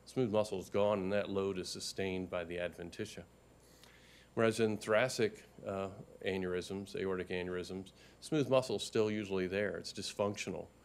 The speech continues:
Things are dilated, you've lot, lost a lot of elastin, you have some similar features,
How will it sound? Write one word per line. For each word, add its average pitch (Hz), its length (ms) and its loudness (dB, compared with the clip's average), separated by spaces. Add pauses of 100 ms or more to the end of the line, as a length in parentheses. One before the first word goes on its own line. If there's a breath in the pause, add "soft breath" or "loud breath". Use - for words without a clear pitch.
(260 loud breath)
Things 95 180 -4
are 92 60 -2
dilated, 95 640 2
you've 87 160 -8
lot, 92 300 2
lost 92 260 0
a 98 60 -2
lot 92 220 2
of 85 60 -4
elastin, 92 600 -2
you 92 60 -10
have 92 140 -6
some 120 360 0
similar 90 340 -4
features, 87 480 -10